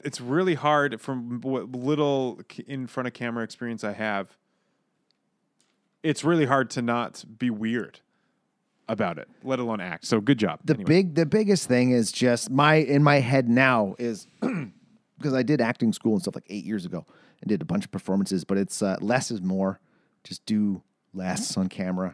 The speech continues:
Speaker 1: Right.
Speaker 2: Don't move your face. Don't react. Don't, don't act.
Speaker 1: Mm.
Speaker 2: It's just, just be natural. And that was the big thing, is I just focus on just being, just being normal.
Speaker 1: Yeah.
Speaker 2: 'Cause I have a really bad habit of, like, doing things with my face, like,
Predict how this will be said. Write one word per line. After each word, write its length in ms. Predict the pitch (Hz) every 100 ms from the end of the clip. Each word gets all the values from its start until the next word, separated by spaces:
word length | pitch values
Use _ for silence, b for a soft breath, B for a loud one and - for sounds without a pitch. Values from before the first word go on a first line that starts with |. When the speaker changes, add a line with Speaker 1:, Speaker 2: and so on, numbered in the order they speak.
| -
Speaker 1:
Right. 260 | - - 92
Speaker 2:
Don't 100 | 95
move 140 | 107
your 80 | 98
face. 440 | - - 90 90
Don't 220 | - 107 117
react. 640 | 110 95 98 98 - -
Don't, 380 | 104 113 - 87
don't 220 | 120 110 - _ -
act. 720 | 110 101 95 - - - - -
Speaker 1:
Mm. 320 | 80 80 85
Speaker 2:
It's 120 | 85
just, 320 | 76 120 -
just 260 | - 117 -
be 100 | 113
natural. 460 | 110 107 - - b b b b
And 100 | 127
that 40 |
was 100 | 139
the 60 | 117
big 160 | 135
thing, 160 | 135 127
is 100 | 107
I 140 | 107
just 180 | 113 110
focus 280 | 127 120 120
on 120 | 110
just 180 | 101 -
being, 340 | 104 98 95 - _ _ _ _ _ _ _ _ _ -
just 160 | -
being 300 | - 104 101 - _ _ _ _ _
normal. 340 | 104 110 95 _ -
Speaker 1:
Yeah. 240 | 117 110 - _
Speaker 2:
'Cause 160 | 131 120
I 140 | 131
have 140 | 139
a 60 | 123
really 200 | 123 123
bad 240 | 110 131
habit 260 | 117 113 117
of, 120 | 110
like, 160 | 104 -
doing 180 | 101 110
things 180 | 110 101
with 120 | 95
my 100 | 90
face, 500 | - - 87 120 -
like, 100 | 87